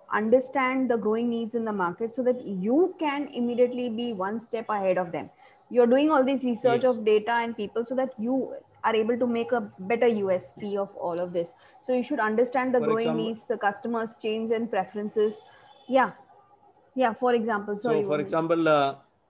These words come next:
Speaker 2: uh, uh, for example, when we meet, uh, the major customers of the competitors, we ask them,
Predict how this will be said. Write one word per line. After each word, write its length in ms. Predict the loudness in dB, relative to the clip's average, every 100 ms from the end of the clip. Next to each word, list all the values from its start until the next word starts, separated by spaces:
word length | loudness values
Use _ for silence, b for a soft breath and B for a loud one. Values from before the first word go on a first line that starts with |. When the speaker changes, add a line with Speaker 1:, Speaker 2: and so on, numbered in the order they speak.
| _ _ _ -8
Speaker 2:
uh, 40 |
uh, 540 | -6 -6 -8 -12 -10 -6
for 180 | -6
example, 540 | -4 -6 -4 -4 -6 -12 _ b b _
when 240 | -8 -8 -6
we 140 | -6
meet, 400 | -6 -8 -8 -4
uh, 400 | -4 -4 -6 -8
the 140 | -10
major 400 | -10 -8 -6 -6 -6
customers 520 | -10 -10 -12 -12 -12
of 120 | -14
the 80 | -12
competitors, 580 | -12 -10 -12 -10 -12 -16 _ _ _ _ _ _ _ _
we 160 | -10 -8
ask 280 | -8 -10 -4
them, 280 | -4 -4